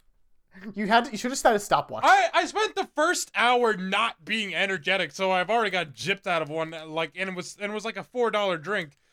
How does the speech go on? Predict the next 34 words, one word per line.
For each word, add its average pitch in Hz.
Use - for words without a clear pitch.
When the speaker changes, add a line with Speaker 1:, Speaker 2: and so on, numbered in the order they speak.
Speaker 2:
I 208
should 190
get 247
seventy-five 202
cents 175
back. 110
Speaker 1:
Well, 147
have 165
you 156
checked 143
your 139
pockets? 131
Speaker 2:
<laughs> -
That 202
it, 196
that 190
it 180
manifested. 151
Speaker 1:
Yeah. 208
The 247
energy 208
seeped -
out 190
of 160
you 160
and, 156
and 165
reformed 151
into 135
change, 123
into 131
loose 147
Speaker 2:
Like, 220
Speaker 1:
change. 120